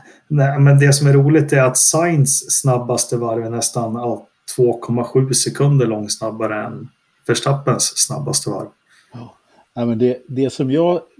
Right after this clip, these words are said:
Speaker 2: det som slår mig när det gäller de här två Toro Rosso, sedermera Alfa Tauri, eller vad fan de ska heta nästa år, fånigaste namnbyte jag hört talas om, så är, är ju att,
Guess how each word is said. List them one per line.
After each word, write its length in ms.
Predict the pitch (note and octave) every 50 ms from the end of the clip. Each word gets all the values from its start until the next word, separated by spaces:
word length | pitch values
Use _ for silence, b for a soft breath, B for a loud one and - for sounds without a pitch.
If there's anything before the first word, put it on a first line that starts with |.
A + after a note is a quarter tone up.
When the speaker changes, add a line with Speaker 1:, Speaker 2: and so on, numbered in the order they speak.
| - _ -
Speaker 2:
det 180 | D3 D3+ D3
som 500 | C#3+ - D#3+ C#3+ D3 D3 D3+ - D#3 G#3+ A3
slår 360 | - - - E3 D#3+ D#3+ D#3
mig 360 | E3 F#3 G3+ F#3+ D#3+ C#3+ C3+
när 160 | B2 B2+ B2+ A#2+
det 60 | A#2+
gäller 200 | A#2 A2+ A2+ A2+
de 120 | G#2+ G#2
här 100 | G#2+ A#2
två 420 | - - - B2 A2+ G#2+ G#2+ A2 A2
Toro 300 | - - B2 A2+ A2+ A2+ A#2
Rosso, 460 | A2+ - - - - A#2+ A2 G#2+ G#2 b b b b b b b b b _ _ _ D#3 -
sedermera 760 | - - C#3 B2 A2+ A2+ A#2 A#2 A2+ A2+ G#2+ A2 A2 A2 - _ _ _ _ _ _
Alfa 520 | - E3 D3+ C#3+ C3 A#2 - - - D3 B2+
Tauri, 420 | - - D3 D3 B2+ B2 A#2+ A#2+
eller 140 | A2 A2 G#2+
vad 140 | G#2+ G#2 -
fan 340 | - - C3 A#2 G#2+ G#2 G#2
de 100 | G#2+ G2+
ska 160 | - - A2+
heta 240 | A2+ A2 G#2+ - B2
nästa 320 | A2 G#2 G2 - _ A#2+
år, 200 | A2 A2 A2 A2
fånigaste 540 | G#2+ - - C3+ A#2+ A2 A#2 A2+ G#2 - B2+
namnbyte 520 | A#2+ A#2 A2 A2 A2 G#2 A2 G#2 - -
jag 80 | A#2+ A2+ A2+ - - D3+ D3
hört 160 | B2+ A2 -
talas 380 | - C3 A#2 A#2 A#2 B2 A#2 -
om, 140 | A2 F#2+ G2 B B B B B B B _ _
så 180 | - - D#3 C3+
är, 120 | C3 C3 - -
är 140 | - D#3 D3
ju 160 | C3+ C3+ C3+
att, 160 | C3 C3 -